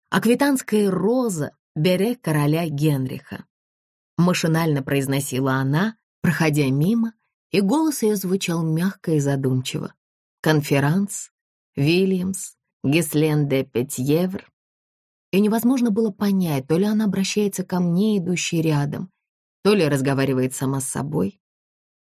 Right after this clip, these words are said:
Ах, это сладость!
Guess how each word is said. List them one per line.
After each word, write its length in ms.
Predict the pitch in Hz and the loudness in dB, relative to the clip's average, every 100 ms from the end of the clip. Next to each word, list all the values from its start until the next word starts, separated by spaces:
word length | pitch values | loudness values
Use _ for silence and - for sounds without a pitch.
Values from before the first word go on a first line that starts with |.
| _ - | _ 0
Ах, 300 | 175 185 - _ - | 0 -2 -8 _ -6
это 480 | - 220 - 180 151 | -2 -2 -4 -8 -6
сладость! 1040 | - - 143 143 - - - - - - | -4 -2 0 0 -2 -6 -8 -12 -14 -18